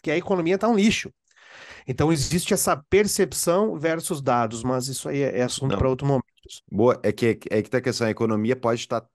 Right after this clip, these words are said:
Speaker 2: tendo crescimento econômico, mas estar inflacionária, né? O Brasil viveu muito isso, né? De ter a economia muitas vezes crescendo, mas tem inflação, então a pessoa tá na merda, só que a economia tá crescendo,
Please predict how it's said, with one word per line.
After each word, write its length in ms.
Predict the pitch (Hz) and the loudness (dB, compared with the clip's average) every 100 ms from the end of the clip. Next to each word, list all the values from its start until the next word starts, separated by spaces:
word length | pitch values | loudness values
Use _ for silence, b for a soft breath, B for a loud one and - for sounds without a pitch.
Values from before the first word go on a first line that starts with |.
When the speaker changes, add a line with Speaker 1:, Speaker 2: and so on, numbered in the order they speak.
| - | -8
Speaker 2:
tendo 260 | 113 127 | -6 -6
crescimento 540 | 120 104 98 - 92 82 | -8 -8 -8 -6 -6 -6
econômico, 840 | - 78 73 87 120 82 - - b b b | -6 -6 -2 -2 -2 -4 -10 -14 b b b
mas 540 | 98 107 110 - - _ | -2 0 0 -4 -6 _
estar 500 | - - 113 113 - 117 | -10 -2 0 0 -2 -6
inflacionária, 880 | 120 117 - 120 - 123 127 156 98 | -6 -4 -4 -2 -2 -2 -2 -4 -6
né? 160 | 71 - _ _ _ _ - | -10 -18 _ _ _ _ -10
O 80 | |
Brasil 380 | 90 113 107 101 | -2 2 2 0
viveu 400 | 123 131 95 151 | -2 -2 2 2
muito 340 | 156 113 104 92 | 2 -2 -4 -6
isso, 380 | 82 - - 78 | -6 -6 -10 -6
né? 180 | 87 | -6
De 140 | 80 82 | -4 -6
ter 380 | - 113 117 101 - - | 0 2 4 2 -4 -4
a 80 | |
economia 340 | 107 113 107 113 | -2 -2 0 -2
muitas 220 | 113 107 | -2 -4
vezes 160 | 107 - | -6 -4
crescendo, 580 | 131 117 - 123 143 170 | -2 -2 -2 -4 -4 -6
mas 200 | 139 - | -10 -8
tem 160 | 113 | -6
inflação, 400 | 110 131 131 165 | -4 -2 -2 -2
então 160 | 139 104 | -2 -4
a 20 | |
pessoa 300 | 98 107 117 | -4 -6 -6
tá 100 | 127 | -6
na 100 | 123 | -4
merda, 460 | 123 117 135 156 - b b b | -4 -2 -4 -4 -10 b b b
só 180 | - 147 | -2 -2
que 100 | 147 | -2
a 40 | |
economia 320 | 143 143 135 | -2 -2 -2
tá 80 | 135 | -4
crescendo, 500 | 156 160 - 160 78 | -4 -6 -6 -8 -8